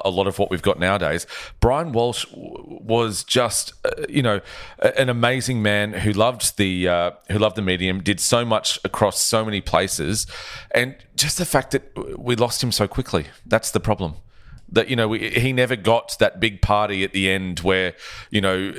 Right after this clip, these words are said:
stars and executives came across it when he finally, uh, you know, announced his retirement.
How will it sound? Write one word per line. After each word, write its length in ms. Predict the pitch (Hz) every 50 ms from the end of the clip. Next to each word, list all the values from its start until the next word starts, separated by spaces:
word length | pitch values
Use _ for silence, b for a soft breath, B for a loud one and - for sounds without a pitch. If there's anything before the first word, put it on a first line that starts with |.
| - - -
stars 680 | - - - - 110 107 107 101 98 95 92 90 - -
and 80 | 98
executives 500 | 92 85 80 98 95 - - 92 87 -
came 140 | - - 95
across 360 | 95 - - - 104 - -
it 100 | 104 -
when 100 | 95 90
he 80 | 92 90
finally, 380 | - 104 98 95 95 92 90 90
uh, 220 | 87 - - 92
you 260 | 90 95 95 98 92
know, 160 | 87 85 85
announced 320 | 85 90 92 92 - - -
his 160 | 92 82 -
retirement. 460 | 90 85 - 95 92 95 92 90 -